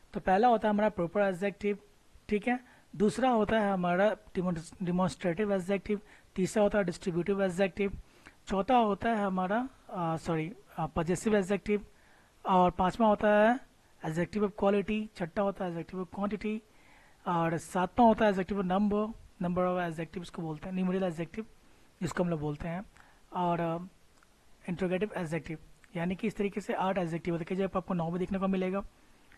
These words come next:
देखिए अब मैंने एक चीज़ बताना, मैं तो आपको बताना भूल ही गया कि interrogative adjective जो होता है, जो हमारा interrogative adjective होता है, ठीक है,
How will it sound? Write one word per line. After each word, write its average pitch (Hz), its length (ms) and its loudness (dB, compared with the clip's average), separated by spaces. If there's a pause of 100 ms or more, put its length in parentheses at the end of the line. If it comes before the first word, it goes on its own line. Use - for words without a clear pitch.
(480)
देखिए 247 200 0
अब 196 200 -2 (140)
मैंने 226 220 2
एक 254 120 -4
चीज़ 247 120 0
बताना, 202 480 2 (160)
मैं 190 80 -2
तो 202 100 -4
आपको 196 120 -4
बताना 202 260 -4
भूल 180 180 -4
ही 214 120 -2
गया 196 160 -4
कि 226 220 -4
interrogative 208 720 -4
adjective 190 440 -2
जो 175 160 -4
होता 160 220 -6
है, 156 180 -4
जो 175 160 -10
हमारा 180 200 -8
interrogative 175 640 -8
adjective 170 440 -8
होता 147 260 -12
है, 151 100 -16 (600)
ठीक 226 160 -6
है, 170 120 -8